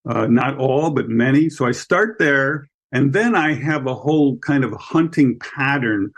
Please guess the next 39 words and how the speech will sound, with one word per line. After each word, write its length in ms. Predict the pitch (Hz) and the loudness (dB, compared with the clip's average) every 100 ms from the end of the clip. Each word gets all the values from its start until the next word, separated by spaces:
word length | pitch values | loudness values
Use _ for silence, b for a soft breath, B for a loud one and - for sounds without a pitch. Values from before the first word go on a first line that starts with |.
| B _ | B _
where, 540 | 120 123 123 123 - - | 0 2 2 0 -4 -4
uh, 220 | 120 113 | -2 -2
in 140 | 131 | 0
the 100 | 120 | 0
first 400 | 98 185 202 - | 0 0 0 0
week, 360 | 139 131 127 120 b _ | 0 2 0 -4 b _
I'll 140 | 123 135 | -4 -4
hunt 360 | - 165 165 | 0 0 0
the 140 | 147 131 | -2 -2
odd 300 | 135 151 117 | -2 -2 0
numbers. 520 | 117 101 98 98 - _ _ _ | 0 0 -4 -8 -16 _ _ _
Uh, 220 | 113 110 113 | -4 -4 -4
like 260 | 139 127 131 | -2 -2 0
I 60 | |
might 300 | 127 139 139 | 2 2 0
run 200 | 135 120 | -2 -4
a 60 | 113 | -4
hundred 500 | - 156 160 151 139 | -2 0 2 2 0
thousand 380 | 147 135 139 143 | -2 0 2 2
hertz 500 | 120 - 139 135 - | 2 0 0 -2 -8
for 280 | - 120 117 _ _ | -2 -2 -4 _ _
two 240 | - 147 | 2 4
hours, 520 | 135 131 135 135 135 - _ _ | 4 2 0 0 -4 -10 _ _
and 140 | 113 120 | 0 2
then 100 | 120 | 2
I'll 140 | 117 | 2
run 240 | 110 110 | 2 0
a 60 | 113 | -2
hundred 320 | 98 120 104 | -2 -2 0
and 120 | 113 | -2
twenty 420 | 117 - 139 143 139 | -2 0 2 4 2
for 180 | 139 | -2
two 260 | 120 147 127 | -2 0 0
hours 340 | 123 120 120 | 0 0 0
and 120 | 113 113 | 0 0
a 40 | |
hundred 300 | 101 117 113 | 0 0 0
and 140 | - | -4
forty, 580 | - - 139 143 131 135 | -4 2 4 4 0 -4